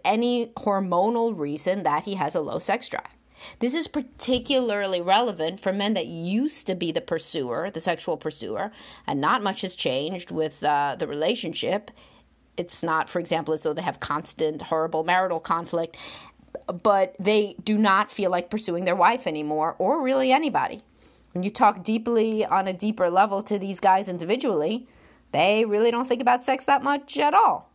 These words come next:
So it's not like their wife doesn't look as cute to them, so they don't wanna have sex with her. But they're not looking at hot women on the metro the same way, or they're not looking at hot women at Starbucks in the same way either.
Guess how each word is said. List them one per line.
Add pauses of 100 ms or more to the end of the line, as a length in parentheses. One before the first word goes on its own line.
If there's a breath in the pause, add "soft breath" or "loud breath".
(160)
So
it's
not
like
their
wife
doesn't
look
as (280)
cute
to
them,
so
they
don't
wanna
have
sex
with
her. (500 loud breath)
But
they're
not
looking
at
hot
women
on
the
metro
the
same
way,
or
they're
not
looking
at
hot
women
at
Starbucks
in
the
same
way
either.